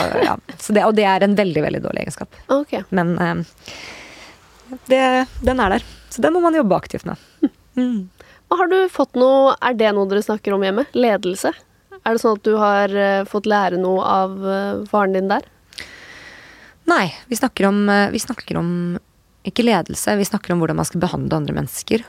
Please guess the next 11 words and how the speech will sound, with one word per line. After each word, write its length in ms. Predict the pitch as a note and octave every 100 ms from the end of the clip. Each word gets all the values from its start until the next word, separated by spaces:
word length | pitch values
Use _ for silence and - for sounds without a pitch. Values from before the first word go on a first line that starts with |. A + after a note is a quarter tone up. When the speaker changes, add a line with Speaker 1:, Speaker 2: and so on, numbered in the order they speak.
| - -
Speaker 2:
og 520 | F#3+ F#3 F#3 F3+ F3 - - - _ _
v-, 260 | - - - - _ -
hvordan 380 | E3+ E3+ F3 E3+
vi 300 | E3 E3 E3+ - _
skal 420 | - - D#3 D#3+
være 260 | D#3+ D3+ C#3
som 140 | - D3+
personer 360 | E3 D#3 C#3+
og 60 | D3+
mot 180 | D3 E3
andre. 240 | C#3+ E3